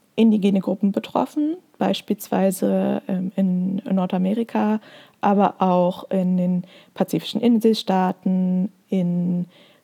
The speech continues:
ähm, Regionen, in indigenen Regionen im jetzigen Australien. Ähm,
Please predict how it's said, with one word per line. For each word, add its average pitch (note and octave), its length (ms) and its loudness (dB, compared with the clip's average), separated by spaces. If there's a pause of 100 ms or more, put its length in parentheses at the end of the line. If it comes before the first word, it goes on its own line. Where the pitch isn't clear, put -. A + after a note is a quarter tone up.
(120)
ähm, F3+ 400 -2
Regionen, F3 960 0
in - 280 -4
indigenen F#3+ 480 2
Regionen F3+ 880 -2
im F3+ 140 0
jetzigen E3+ 320 -2
Australien. G3+ 720 0 (1300)
Ähm, F#3 600 0